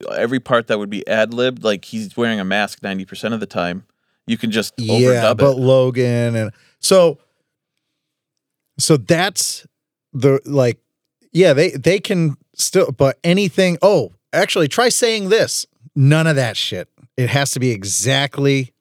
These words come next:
Speaker 2: what's written.
Speaker 1: Yeah.
Speaker 2: So this writer's strike hopefully will be fucking done soon.
Speaker 1: Well, to be, to be completely honest, I'm glad that they're striking. Like, anybody who deserves a better wage does, needs to strike.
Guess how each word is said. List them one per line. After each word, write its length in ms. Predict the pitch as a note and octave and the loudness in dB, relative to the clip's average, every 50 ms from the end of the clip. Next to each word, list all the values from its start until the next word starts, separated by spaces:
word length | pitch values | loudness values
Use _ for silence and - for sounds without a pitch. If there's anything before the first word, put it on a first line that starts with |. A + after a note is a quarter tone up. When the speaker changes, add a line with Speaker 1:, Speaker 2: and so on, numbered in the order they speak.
| _ _ | _ _
Speaker 2:
what's 260 | A2 A2+ A2 - - | -2 -2 -2 -2 -6
written. 480 | G2+ G#2 A2+ A2+ - - D#2 C#2+ C#2+ _ _ _ _ _ | -4 -2 0 0 -2 -4 -12 -20 -20 _ _ _ _ _
Speaker 1:
Yeah. 180 | C#3+ A2+ E2+ C2 - - - | -4 -4 -4 -4 -8 -10 -8
Speaker 2:
So 400 | - - D3 C3+ C3 B2+ B2 B2 | -2 0 2 4 4 2 2 2
this 220 | A2+ C#3 C3 - | 0 -2 -2 2
writer's 300 | C#3 D#3+ F3 F3 D#3 C#3 | 2 2 4 2 2 0
strike 260 | - - B2+ A2+ - _ _ _ | 0 0 0 0 -2 _ _ _
hopefully 520 | _ _ - E3 D#3+ - - A#2 G#2 F#2+ | _ _ 0 0 0 0 -2 -2 -2 -2
will 160 | F2+ F2+ G2 F#2+ | -2 -6 -6 -6
be 160 | F#2+ G2+ F2+ | -8 -10 -10
fucking 540 | - - - A#2 A2+ - - F#2 E2+ D#2+ D2+ | -10 -2 -2 -2 0 0 -4 -8 -8 -8 -8
done 420 | - - G#2 G#2+ G2 F2+ E2+ D#2+ - _ _ _ | -6 -6 -4 -4 -4 -6 -8 -10 -14 _ _ _
soon. 560 | - - - - - A2+ A#2 F#2+ D#2 D2+ - _ _ - | -20 -18 -10 -4 -2 0 0 -2 -4 -8 -14 _ _ -4
Speaker 1:
Well, 220 | F#3+ - - - - _ _ | -2 -2 -2 -6 -14 _ _
to 80 | - D3+ | -10 -8
be, 200 | C#3+ D#3 D3 A#2+ | -6 -6 -6 -8
to 140 | - - C#3 | -8 -8 -6
be 100 | C#3 D3 | -6 -6
completely 440 | C#3+ - B2+ - D3 - - G2 A2 | -6 -8 -10 -8 -8 -8 -6 -4 -2
honest, 300 | G#2+ G#2+ G#2 F#2 - - | -2 -2 -4 -4 -4 -2
I'm 260 | G#2+ G#2+ A2 G2+ - _ _ _ _ _ _ | -2 -2 -2 -6 -10 _ _ _ _ _ _
glad 280 | - A2+ G#2+ A2 A#2 A2+ | 0 2 2 2 2 -2
that 140 | G#2+ - | -6 -10
they're 160 | - G2+ F#2 F2 | -8 -8 -8 -8
striking. 540 | - - - E2 D#2 D2+ - D#2 C#2+ C#2+ | -10 -10 -8 -8 -8 -8 -10 -12 -10 -8
Like, 220 | F2 F#2+ G2 F2+ - - | -4 -4 -4 -4 -2 -2
anybody 460 | C#3+ E3 F#3 G3 F#3+ G3+ G3 F3+ E3 | -2 -2 -2 -2 -2 -2 -2 -2 -4
who 120 | D#3+ D3+ | -4 -2
deserves 400 | C3 C3 A#2 B2 A2+ A2+ A#2 A#2+ | -4 -2 -2 0 -2 -2 -2 -4
a 40 | B2 | -2
better 260 | A2 A2+ G#2+ G#2+ G2+ G2 | 0 0 0 0 0 -2
wage 360 | F#2+ F#2+ G2 G#2 A2 A#2 - | -2 -2 -4 -4 -6 -8 -8
does, 260 | - G#2 G2 - - _ _ _ _ _ _ _ _ _ _ | -8 -8 -8 -10 -16 _ _ _ _ _ _ _ _ _ _
needs 300 | C3+ B2+ B2 A2+ - - | -2 -2 -2 -2 -6 -10
to 100 | - G2 | -10 -10
strike. 420 | - - - G2+ F2+ D#2 - _ | -8 -4 -2 -2 -2 -2 -6 _